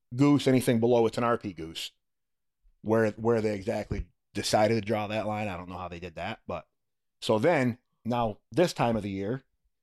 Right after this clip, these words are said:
those first few north winds we got, things start to get cooler. Those geese are coming back home here,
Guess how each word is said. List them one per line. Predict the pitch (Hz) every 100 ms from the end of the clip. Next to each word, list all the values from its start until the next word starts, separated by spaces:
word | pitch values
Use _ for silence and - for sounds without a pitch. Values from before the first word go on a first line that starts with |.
| _ -
those | 107
first | - 139 135 -
few | 147
north | 139 131 117
winds | 117 120 98
we | 104
got, | 98 92 95 - _ _ _ _ _
things | - 120
start | - 117 104
to |
get | 107 -
cooler. | 170 180 113 113 - _ _
Those | 90 120 139
geese | 104 101 -
are | 87
coming | 101 98
back | 90 87 -
home | 139 123 76 _ _ _ _ _ _ _ _ _ _ _ _ _ _ _ _ _ _ _ -
here, | 110 107